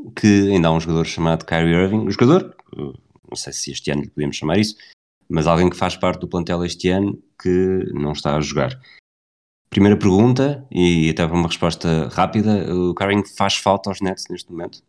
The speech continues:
Isto tendo em conta que, eh, o Perry Mills, por exemplo, não estou a comparar os dois jogadores, mas o, o Perry Mills está a demonstrar em vinte e cinco minutos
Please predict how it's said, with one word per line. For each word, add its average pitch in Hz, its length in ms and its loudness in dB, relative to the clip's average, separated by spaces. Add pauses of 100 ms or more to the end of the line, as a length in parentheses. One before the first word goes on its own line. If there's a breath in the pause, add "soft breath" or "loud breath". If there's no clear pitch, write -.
(120)
Isto 107 300 2
tendo 107 180 6
em 101 60 6
conta 117 300 4
que, 110 540 4 (380 loud breath)
eh, 82 140 -2
o 87 80 0
Perry 95 220 2
Mills, 101 240 6
por - 160 -4
exemplo, 87 400 0
não 85 100 -2
estou 80 180 -4
a 78 40 -8
comparar 76 240 -4
os 69 100 -4
dois 73 120 -6
jogadores, 76 500 -8
mas 80 280 0
o, 78 280 -4
o 76 40 -4
Perry 82 200 0
Mills 87 200 2
está 90 340 0
a 87 40 -4
demonstrar 90 460 -4
em 90 120 -2
vinte 87 240 -2
e - 40 -14
cinco 87 180 -6
minutos 92 340 0